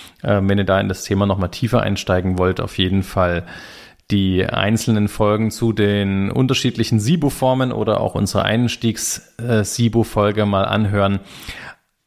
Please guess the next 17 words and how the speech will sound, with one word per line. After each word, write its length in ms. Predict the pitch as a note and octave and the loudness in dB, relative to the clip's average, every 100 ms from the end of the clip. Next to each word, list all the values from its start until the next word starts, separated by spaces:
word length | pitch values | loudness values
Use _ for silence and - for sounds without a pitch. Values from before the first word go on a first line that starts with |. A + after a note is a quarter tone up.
| _ _ - | _ _ -2
Wir 200 | A2 G#2+ | 0 2
haben 300 | A#2+ B2+ - | 2 0 0
ein, 1040 | G#2+ A2+ A2+ A2 G#2+ G#2+ C3 - G2 - A#2+ | 0 2 2 2 0 -4 -10 -8 -6 -4 0
ja, 200 | G#2+ G2 | 0 0
im 200 | G2+ G2 | -6 -4
Prinzip 380 | G2 - G#2 - | -2 -2 -2 -2
die 60 | |
Blähungen, 640 | A#2 C3 C#3 B2+ A#2 A#2 G#2+ | -2 0 2 2 2 0 0
die 60 | |
Bauchschmerzen, 960 | - A2 - A#2 G#2+ - - G#2 G2+ G2+ | 0 0 0 0 0 0 0 0 0 0
Durchfall, 460 | G#2+ - - G2 | 0 0 0 0
Verstopfung 680 | - F#2 - F#2+ - F#2+ F#2 | 0 -2 -2 -2 0 0 2
und 80 | G2 | 0
noch 120 | G2 | 0
ein 80 | F#2+ | 0
paar 120 | G2 | 0
andere 440 | A#2+ B2 A2+ A2+ | 2 2 2 0